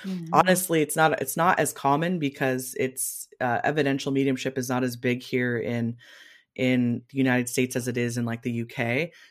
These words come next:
Speaker 2: where it
Speaker 1: Yeah.
Speaker 2: kind of has its origins. Um, and so I, we're, we kinda have the same, similar practical ideas about things. And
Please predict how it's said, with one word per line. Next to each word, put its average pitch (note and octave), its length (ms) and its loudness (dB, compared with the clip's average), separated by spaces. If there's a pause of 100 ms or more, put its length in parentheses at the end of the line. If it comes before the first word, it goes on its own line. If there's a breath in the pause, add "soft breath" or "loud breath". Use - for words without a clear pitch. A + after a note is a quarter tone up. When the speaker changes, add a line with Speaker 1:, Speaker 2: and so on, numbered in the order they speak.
(120)
Speaker 2:
where B2+ 200 0
it D3 120 -4
Speaker 1:
Yeah. - 0 -
Speaker 2:
kind B2 200 -2
of A#2+ 240 -8 (160)
has C#3+ 260 0
its B2+ 160 -4
origins. C#3 800 -2 (100)
Um, B2 560 0
and C3+ 180 0
so C3+ 180 2
I, C3+ 220 4
we're, C#3 420 2
we D3 80 -4
kinda G3+ 240 4
have F3 180 6
the D3+ 60 -2
same, D3+ 500 2
similar F3 320 4
practical C#3+ 600 2
ideas C3+ 340 4
about C3+ 180 4
things. C3+ 320 0
And C3 240 2